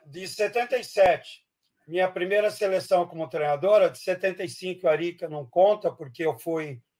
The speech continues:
é, mais como convidado, mas com, oficialmente, até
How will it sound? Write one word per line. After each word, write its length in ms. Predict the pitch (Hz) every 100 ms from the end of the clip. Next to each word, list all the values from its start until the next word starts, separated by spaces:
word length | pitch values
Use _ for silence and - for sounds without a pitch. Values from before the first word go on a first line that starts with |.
| _ _ _ -
é, 140 | 165
mais 260 | 160 170 160
como 280 | 165 151
convidado, 680 | 143 151 143 135 185 202 147
mas 240 | 143 143
com, 220 | - 185 196
oficialmente, 840 | 196 165 - 143 175 208 - - _ _ _ _
até 760 | 147 151 190 190 190 185 175